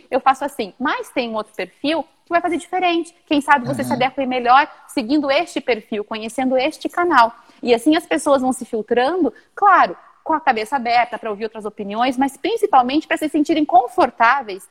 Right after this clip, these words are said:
Speaker 1: num assunto que já é difí-, difícil por si só, já é difícil por natureza, né?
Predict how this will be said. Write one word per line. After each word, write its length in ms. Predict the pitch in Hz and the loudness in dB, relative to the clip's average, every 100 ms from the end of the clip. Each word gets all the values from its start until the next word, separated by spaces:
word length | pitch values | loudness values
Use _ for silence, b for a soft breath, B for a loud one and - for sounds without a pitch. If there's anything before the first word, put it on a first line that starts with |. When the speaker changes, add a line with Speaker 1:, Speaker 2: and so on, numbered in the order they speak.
| _ _ | _ _
Speaker 1:
num 180 | 285 440 | -8 -6
assunto 420 | 359 - 330 330 | -6 -6 -8 -8
que 140 | - 330 | -6 -4
já 180 | 330 302 | -2 -2
é 140 | 349 | -4
difí-, 400 | 330 277 247 202 | -4 -8 -8 -6
difícil 500 | 202 226 262 262 240 | -8 -4 -2 -2 -2
por 180 | - 254 | -2 -2
si 160 | - 226 | -2 -4
só, 280 | - 175 175 | 2 2 4
já 180 | 226 | 2
é 60 | 311 | -2
difícil 320 | - 254 240 | -2 -4 -4
por 140 | 226 202 | -4 -2
natureza, 580 | 196 196 175 160 156 | -2 -2 -2 -2 -4
né? 220 | 165 185 | -6 -8